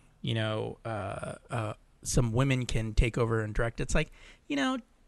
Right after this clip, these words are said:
people need to remember Joss Whedon wrote Buffy. Like, he created Buffy. He created a pretty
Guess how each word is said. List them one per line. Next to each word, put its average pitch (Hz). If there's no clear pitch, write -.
people -
need 247
to 247
remember 208
Joss 247
Whedon 240
wrote 165
Buffy. 120
Like, 139
he 220
created 170
Buffy. 117
He 151
created 208
a 175
pretty 170